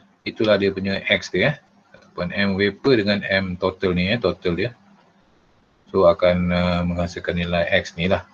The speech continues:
A two-phase system can be treated as homogeneous mixture for, uh, convenient, eh. Kalau satu, kalau dua sistem, kita andaikan ataupun, uh, kita katakan dia sebagai homogeneous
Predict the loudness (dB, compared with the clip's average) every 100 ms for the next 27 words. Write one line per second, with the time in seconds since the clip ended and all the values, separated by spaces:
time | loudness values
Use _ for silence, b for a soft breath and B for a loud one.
0 | _ _ _ _ _ B B _ _ _
1 | _ _ _ _ -2 -2 8 8 10 6
2 | 6 2 2 4 4 6 4 6 8 8
3 | 6 4 2 2 0 -2 -4 -2 0 0
4 | 0 2 2 0 -2 -6 -2 2 2 2
5 | 2 2 0 -4 _ _ _ _ _ _
6 | _ -4 -2 -2 -2 -4 -2 -2 -2 -2
7 | -4 -4 -2 -2 0 0 -4 _ 0 0
8 | 4 4 4 4 0 0 -4 -6 2 4
9 | 2 -2 -12 -10 0 4 6 4 2 2
10 | 2 2 0 0 -2 -12 b b b _
11 | -14 -4 0 2 4 4 4 2 2 2
12 | 0 0 -2 -10 b b b _ -6 -2
13 | 4 4 4 4 4 4 2 2 6 4
14 | 4 2 2 2 0 0 -2 -4